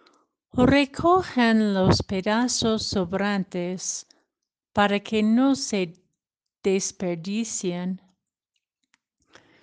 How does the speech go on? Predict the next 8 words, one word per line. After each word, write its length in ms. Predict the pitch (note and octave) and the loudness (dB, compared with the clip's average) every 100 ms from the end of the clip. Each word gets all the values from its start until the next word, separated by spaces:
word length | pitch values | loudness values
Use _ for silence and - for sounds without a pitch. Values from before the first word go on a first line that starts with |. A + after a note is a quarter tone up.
| _ _ _ _ _ _ - | _ _ _ _ _ _ -2
Los 360 | A3+ A#3+ A#3 | 4 4 4
recogieron 1160 | - A#3 B3 - C4 A3+ - D4 C#4+ A#3+ A#3+ C4 | 4 4 0 2 0 0 -2 0 2 2 4 4
y 160 | A3 | 2
con 420 | G#3 - G#3 G#3 G#3 | 0 0 2 2 2
los 240 | G#3 - | 2 0
pedazos 1000 | - G#3 A3+ C4 C4 - B3+ B3+ - - - | -2 -2 -2 -2 -2 -2 -2 -4 -6 -12 -10
que 160 | - F#3+ | -6 -2
sobraron 960 | - F#3 F#3 A3 A3 G#3+ G#3+ G#3+ A3 | -2 0 0 0 0 -2 -2 -2 -6